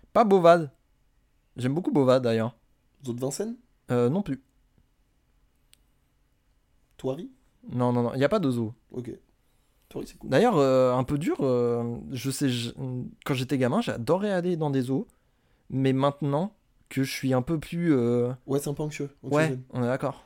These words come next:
Speaker 2: À part Beauval, c'est un peu anxiogène.
Speaker 1: Ouais.
Speaker 2: Parce que Beauval, c'est aussi un centre de recherche.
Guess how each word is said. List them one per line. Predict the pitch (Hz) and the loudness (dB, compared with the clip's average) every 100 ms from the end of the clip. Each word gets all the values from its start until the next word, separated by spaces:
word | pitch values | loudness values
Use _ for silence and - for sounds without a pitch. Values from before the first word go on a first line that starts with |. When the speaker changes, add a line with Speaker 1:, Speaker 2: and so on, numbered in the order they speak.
| - | -10
Speaker 2:
À | 135 | -6
part | 165 160 | -4 -2
Beauval, | 143 143 165 | -2 -2 -4
c'est | 135 | -6
un | |
peu | 117 | -12
anxiogène. | 110 101 113 117 _ _ _ _ _ _ _ _ | -12 -16 -20 -20 _ _ _ _ _ _ _ _
Speaker 1:
Ouais. | 123 113 110 | -4 -2 -2
Speaker 2:
Parce | 117 | -4
que | 127 | -4
Beauval, | 127 131 143 | -2 -2 -2
c'est | |
aussi | 135 131 | -4 -6
un | |
centre | 123 120 | -6 -6
de | |
recherche. | 113 117 117 | -8 -10 -14